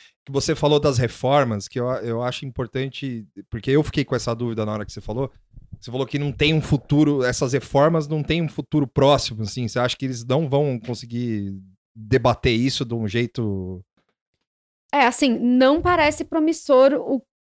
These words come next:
Speaker 2: tempo que tem pra fazer isso e a organização do governo, né?
Speaker 1: Tá.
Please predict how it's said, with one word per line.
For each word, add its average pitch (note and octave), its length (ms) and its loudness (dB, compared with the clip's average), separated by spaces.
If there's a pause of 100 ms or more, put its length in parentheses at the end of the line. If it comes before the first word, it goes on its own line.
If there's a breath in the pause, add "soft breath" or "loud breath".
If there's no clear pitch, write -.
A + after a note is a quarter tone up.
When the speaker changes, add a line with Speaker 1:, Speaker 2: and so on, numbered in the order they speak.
Speaker 2:
tempo D#4+ 360 4
que D#4 100 -6
tem C4+ 220 0
pra B3+ 120 -2
fazer A#3+ 280 -2
isso B3+ 500 -2
e D4+ 80 2
a D#4 80 6
organização D4+ 640 0
do D4 80 -2
governo, C4+ 540 0
né? F3+ 100 -2
Speaker 1:
Tá. G2 260 -4